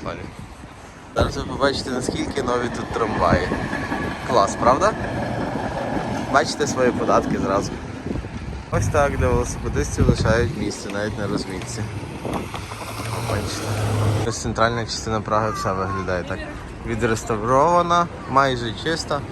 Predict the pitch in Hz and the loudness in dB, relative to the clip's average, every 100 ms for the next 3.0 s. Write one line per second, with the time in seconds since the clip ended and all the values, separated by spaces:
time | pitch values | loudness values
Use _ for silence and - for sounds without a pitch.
0 | - - - - 143 120 120 127 131 127 | -10 -8 -6 -4 -4 -2 0 0 0 0
1 | 147 147 156 170 135 - 123 117 120 110 | 0 0 0 2 2 2 2 4 4 2
2 | 104 104 107 107 117 107 107 107 101 107 | -2 0 0 2 2 2 2 4 4 2